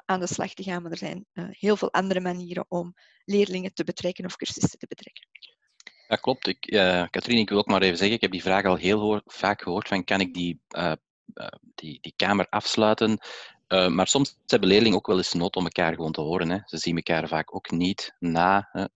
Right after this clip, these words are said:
Speaker 2: na het school meer of tijdens het school. Dus soms is die kamer ook wel eens handig, dat ze samen ook gewoon kunnen praten met elkaar, hè. Hoeft niet altijd les te zijn, denk ik.
Speaker 1: Ja.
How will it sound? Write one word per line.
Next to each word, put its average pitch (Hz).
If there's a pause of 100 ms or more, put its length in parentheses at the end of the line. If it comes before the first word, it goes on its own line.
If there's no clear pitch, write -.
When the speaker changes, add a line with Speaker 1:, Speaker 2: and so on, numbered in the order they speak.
(140)
Speaker 2:
na 87
het -
school 101
meer 95
of -
tijdens 95
het 92
school. 95 (380)
Dus -
soms 82
is 80
die 78
kamer 78
ook -
wel 85
eens -
handig, 104 (320)
dat -
ze -
samen 80
ook -
gewoon 98
kunnen 82
praten 82
met 95
elkaar, 85
hè. -
Hoeft -
niet 92
altijd 85
les 82
te 85
zijn, 82
denk 76
ik. - (560)
Speaker 1:
Ja. -